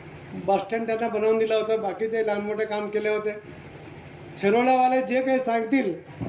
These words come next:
आणि माझी पत्नी हो सांगेल, ते सर्व काम करून देईल. हा? तुम्ही बोला, आता माझा आत्याचा गाव करंदी पाच देवडी आहे,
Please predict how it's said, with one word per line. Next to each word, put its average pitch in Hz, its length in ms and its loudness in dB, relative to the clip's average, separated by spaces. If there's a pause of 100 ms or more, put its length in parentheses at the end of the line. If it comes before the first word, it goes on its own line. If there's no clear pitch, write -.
(760)
आणि 214 180 2
माझी 208 320 2
पत्नी 247 320 0
हो 247 240 4
सांगेल, 247 340 0
ते 233 80 0
सर्व 233 280 -2
काम 233 240 -2
करून 220 240 -2
देईल. 151 180 -6 (2000)
हा? 196 160 -10 (1200)
तुम्ही 220 300 4 (1700)
बोला, 220 180 4
आता 220 360 2
माझा 214 240 2
आत्याचा 240 360 -2
गाव 240 180 -2
करंदी 233 400 -4
पाच 220 220 0
देवडी 220 340 8
आहे, 131 180 -2